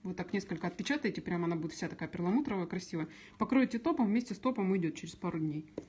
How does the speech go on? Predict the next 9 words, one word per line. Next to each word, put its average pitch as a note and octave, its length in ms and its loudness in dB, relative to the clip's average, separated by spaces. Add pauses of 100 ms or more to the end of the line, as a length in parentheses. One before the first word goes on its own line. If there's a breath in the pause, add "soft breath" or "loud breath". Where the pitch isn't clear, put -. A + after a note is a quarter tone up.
(1300 loud breath)
В F#3 140 0
один A#3+ 280 10
слой, G#3 340 4
только C#4+ 360 2
в F3+ 80 2
один F#3 300 4
слой F3+ 480 0 (640)
делаем E3+ 560 -4
это. F3+ 200 -8